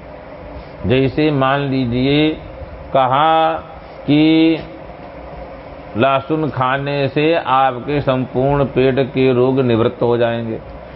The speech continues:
तो वह उसका केवल तात्पर्य किस में है?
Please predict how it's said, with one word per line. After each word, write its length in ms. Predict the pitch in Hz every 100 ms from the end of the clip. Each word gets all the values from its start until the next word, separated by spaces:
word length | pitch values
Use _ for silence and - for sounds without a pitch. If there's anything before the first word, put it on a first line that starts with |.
| -
तो 80 | -
वह 200 | 131 160
उसका 460 | 165 151 131 156 156
केवल 300 | 139 156 160
तात्पर्य 440 | 156 151 - 165
किस 180 | 139 156
में 220 | 160 180
है? 240 | 175 185